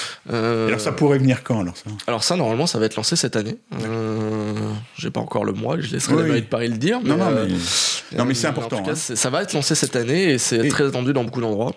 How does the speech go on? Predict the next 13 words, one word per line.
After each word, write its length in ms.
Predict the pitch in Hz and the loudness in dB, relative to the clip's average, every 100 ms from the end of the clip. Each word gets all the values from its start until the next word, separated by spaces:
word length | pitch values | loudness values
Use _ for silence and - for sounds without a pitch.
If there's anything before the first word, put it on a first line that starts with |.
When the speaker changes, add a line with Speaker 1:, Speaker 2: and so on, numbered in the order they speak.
| - | -8
Speaker 2:
D'accord. 400 | 98 127 127 107 - | -2 -2 0 -2 0
Et 60 | |
le 100 | 131 | 0
troisième 400 | 131 170 170 170 | 2 0 2 4
aspect, 320 | 151 - 180 185 | 2 2 0 0
c'est 220 | - 143 | 2 2
le 560 | 127 117 113 107 104 90 | 4 4 4 2 0 -2
stationnement 640 | - 135 - 123 131 143 | -2 -2 2 4 4 4
en 220 | 131 110 | 2 0
quantité 520 | - 127 - 117 139 | 0 -2 -2 0 2
près 160 | 135 131 | 2 2
des 120 | 120 | 4
gares ? 280 | 120 135 | 4 4